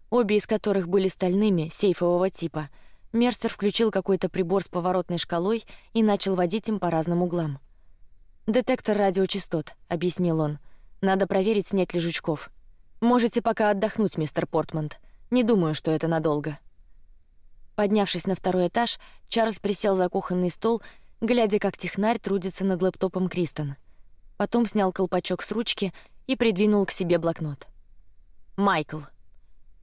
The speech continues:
Он стал составлять список людей, которые, по его мнению, могли плотно общаться с Майклом,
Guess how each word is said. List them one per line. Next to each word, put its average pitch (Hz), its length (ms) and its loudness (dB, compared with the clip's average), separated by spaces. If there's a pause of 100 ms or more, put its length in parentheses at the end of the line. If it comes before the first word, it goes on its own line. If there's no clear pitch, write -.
(140)
Он 214 140 2
стал 202 260 2
составлять 190 480 0
список - 380 -4
людей, 185 260 0
которые, 165 420 0
по 170 100 -2
его 165 180 2
мнению, 180 460 2
могли 170 260 0
плотно 190 380 -2
общаться 170 400 -2
с - 100 -6
Майклом, 196 440 -2